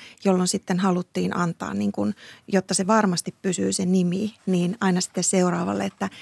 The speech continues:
se on ollut aika hurja myöskin sillä, että, että sä, sä oot niin kuin saattanut kantaa kuolleen lapsen nimeä.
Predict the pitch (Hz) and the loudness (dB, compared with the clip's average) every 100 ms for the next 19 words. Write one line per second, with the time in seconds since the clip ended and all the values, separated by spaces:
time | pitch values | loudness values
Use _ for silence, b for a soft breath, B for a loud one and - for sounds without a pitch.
0 | B B - 202 190 196 196 220 214 269 | B B 2 4 4 4 2 0 0 2
1 | 233 175 180 190 190 - 170 185 180 180 | 2 2 0 0 -2 -4 -2 0 0 -2
2 | - 196 202 - 190 - 185 170 180 190 | -4 -8 -10 -6 -6 -2 -4 -2 -2 0
3 | 196 196 - 185 180 208 185 175 170 185 | 0 0 0 -4 0 0 2 0 -4 -6
4 | B B B _ - - - - 180 170 | B B B _ -16 -16 -4 2 4 4
5 | 170 185 175 - 180 185 180 165 190 214 | 2 0 0 0 2 4 4 2 0 -2